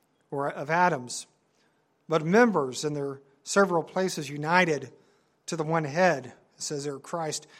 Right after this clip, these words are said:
and forming one organic living whole. You know, so based on this, where did the word church come from? Or according to this,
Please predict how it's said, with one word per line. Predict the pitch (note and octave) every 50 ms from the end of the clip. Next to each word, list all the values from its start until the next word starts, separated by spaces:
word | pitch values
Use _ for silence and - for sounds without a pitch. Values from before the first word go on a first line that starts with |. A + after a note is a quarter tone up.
| - _ -
and | E3 D3
forming | - - G3 G3 G#3 G3+ G3 F3+ E3+ D#3+ D#3+ - - - _ -
one | D#3+ D#3+ F3+ F#3 F#3
organic | G3+ F#3 E3+ D#3+ D3+ C3+ D#3+ D#3+ F3 F3 E3 D#3 B2+ A2+ - - _ _ _ _ _ _ _ _ _ _
living | - D#3 E3 D#3 D3+ D3
whole. | C#3 C3 - - A3+ A3+ G3+ E3+ C#3 B2 B2 - - _ _ _ _ _ _ _ _ _ _ _ _ _ _ _ - - - _ _ _ _
You | C3
know, | D3 D3+
so | C#3 -
based | D#3 D3 F3 G3+ F#3+ - -
on | D#3 D#3
this, | E3+ G3 F#3+ E3 D#3+ D3+ - - - - - - _ _ _ _ _ _ _ _ _ _ _ _ _ _ _ _ _ _ _ _ _ -
where | D#3 F3 F#3+
did | F#3+ F3
the | E3 D#3+
word | D3+ D#3+ F3+ F3+ F3+ F3 E3 C#3 -
church | - - - G3+ F3+ D#3+ D#3+ E3+ - - -
come | - - G3 G3 E3
from? | - - D3 C3+ B2+ B2 B2+
Or | C3+ C3+
according | C3+ - - G#3 A#3 A#3 F3
to | D3+ C3+
this, | C#3+ F#3 B3 A3+ E3 D3+ C#3+ - - - - -